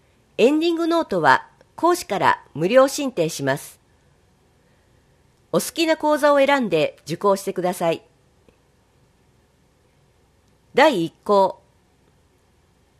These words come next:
大切な人との絆を未来へ。エンディングノートの書き方と活用法、必須。第二項、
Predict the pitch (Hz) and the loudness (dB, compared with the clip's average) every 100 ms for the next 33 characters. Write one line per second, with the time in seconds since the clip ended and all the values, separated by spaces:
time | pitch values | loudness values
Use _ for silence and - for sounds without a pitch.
0 | _ - 202 285 330 - 294 - 294 214 | _ 4 4 4 -6 -4 -4 -4 -4 -2
1 | 165 147 - _ _ _ - 175 214 202 | 2 2 2 _ _ _ -8 -6 -2 2
2 | 196 190 - - 175 240 214 160 135 - | 4 2 0 -10 0 2 2 0 -6 -6
3 | _ _ _ _ _ _ _ _ _ _ | _ _ _ _ _ _ _ _ _ _
4 | _ _ _ _ _ _ _ - 180 302 | _ _ _ _ _ _ _ 0 4 4
5 | 311 320 311 311 294 208 147 143 - 202 | 4 -2 0 0 0 0 -4 -8 -8 -6
6 | 196 185 170 170 _ _ _ 156 - 208 | -4 0 0 0 _ _ _ -6 -4 -2
7 | 202 196 185 175 - _ _ _ _ _ | 0 0 -2 -4 -4 _ _ _ _ _
8 | _ _ _ _ 151 - - 196 - _ | _ _ _ _ -10 -10 -6 -4 -4 _
9 | _ _ _ _ _ _ _ _ _ _ | _ _ _ _ _ _ _ _ _ _
10 | _ _ _ _ _ _ _ _ _ _ | _ _ _ _ _ _ _ _ _ _
11 | _ - 247 320 185 156 - 180 175 | _ -2 2 2 0 -4 -2 0 -2